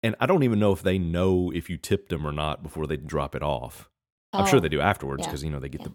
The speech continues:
Speaker 1: get the money. But, and who knows, Amazon may be keeping this <laughs> money and just saying, "Hey, we're, this is hundred percent going to their tip," and they just may be pocketing it. But anyway, that's how maybe they're paying for the, <laughs> for the discount on the prices.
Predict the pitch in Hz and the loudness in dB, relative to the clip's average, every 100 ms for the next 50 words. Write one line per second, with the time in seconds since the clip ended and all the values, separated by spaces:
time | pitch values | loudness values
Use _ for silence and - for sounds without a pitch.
0 | - 80 71 80 65 67 69 _ _ _ | -10 -8 -4 -4 -4 -8 -12 _ _ _
1 | 92 82 107 87 69 69 82 76 73 76 | -4 0 0 0 0 -2 -2 -2 -4 -6
2 | - 87 76 71 101 87 101 82 71 - | -6 -6 -6 -2 0 2 2 0 -4 -2
3 | 101 82 160 202 226 - _ _ - 165 | 0 0 -2 -2 -6 -8 _ _ -6 -2
4 | 196 78 185 233 214 240 240 233 226 220 | -2 -2 -2 0 -2 -2 -2 0 0 0
5 | 233 - 82 78 73 71 71 67 - 90 | 0 0 -2 -4 -4 -6 -8 -8 -2 -2
6 | 80 62 64 69 - 73 - 104 58 - | -2 -8 -10 -10 -4 -4 -2 -2 -2 -10
7 | _ - - 90 87 82 76 76 85 80 | _ -16 -8 -2 0 0 0 -2 -2 -4
8 | 76 76 69 67 - _ _ 92 - - | -4 -6 -6 -8 -14 _ _ -8 -6 -4
9 | 117 160 123 117 101 113 - 92 90 85 | 0 2 4 4 4 2 2 2 2 -2
10 | 71 92 92 - 71 | 2 2 2 -2 -6